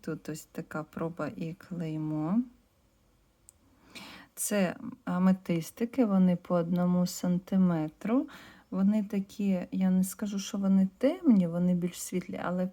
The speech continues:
оскільки вони закриті, то вони здаються такими трохи темнуватими. І це на маленьке зап'ястя, десь, я думаю, шістнадцять, шістнадцять і п'ять сантиметрів.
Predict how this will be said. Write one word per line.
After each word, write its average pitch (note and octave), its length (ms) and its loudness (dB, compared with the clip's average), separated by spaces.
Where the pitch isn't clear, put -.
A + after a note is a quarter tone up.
оскільки - 520 -6
вони F#3 260 2
закриті, F#3+ 500 -6
то D#3+ 100 -8
вони F3+ 240 2
здаються F#3 480 -4
такими F3 360 -6
трохи F3+ 360 -8
темнуватими. E3+ 960 -2
І G3+ 160 2
це B3 300 0
на D4 180 6
маленьке G#3 600 2
зап'ястя, F#3+ 680 -6
десь, E3+ 340 -6
я E3 60 -6
думаю, E3 320 -6
шістнадцять, - 840 -10
шістнадцять F3+ 760 -10
і - 40 -10
п'ять E3 440 -4
сантиметрів. E3+ 1120 -2